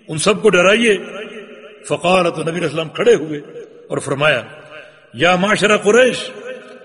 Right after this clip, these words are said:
اے قریشیو، او کلمۃ نحوہا، اس جیسا اور کلمہ آپ نے کہا، اشترو انفسکم،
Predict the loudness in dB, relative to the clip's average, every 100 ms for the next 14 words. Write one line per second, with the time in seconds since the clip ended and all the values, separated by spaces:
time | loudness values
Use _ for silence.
0 | -20 -20 -20 _ 0 0 4 4 4 4
1 | 2 2 0 -8 -14 -16 -18 -18 -20 -20
2 | -20 -20 -20 _ _ _ 2 2 4 2
3 | 2 -2 -4 -2 0 2 2 0 -6 -16
4 | -18 -20 -20 -20 -20 -20 -20 _ -2 0
5 | 0 2 2 4 2 2 4 2 2 -2
6 | 0 0 -2 -10 -20 -20 -20 -20 -20 _
7 | _ -2 -2 2 2 2 -2 -2 -2 0
8 | 0 -4 -10 -16